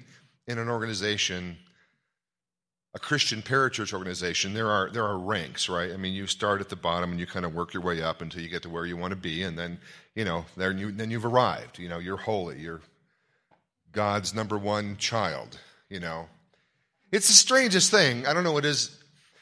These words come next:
about Christians. It's like, before we come to Christ, we know it's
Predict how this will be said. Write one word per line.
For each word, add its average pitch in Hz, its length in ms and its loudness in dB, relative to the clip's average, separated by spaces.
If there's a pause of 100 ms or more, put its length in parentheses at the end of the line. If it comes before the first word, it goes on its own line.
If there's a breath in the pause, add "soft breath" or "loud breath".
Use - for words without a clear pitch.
about 127 240 4
Christians. 123 540 0
It's 117 100 -4
like, 131 140 0 (440 loud breath)
before 226 360 4
we 262 100 4
come 196 240 0
to 151 80 -2
Christ, 131 380 0
we 143 80 -4
know 170 260 2
it's - 160 -2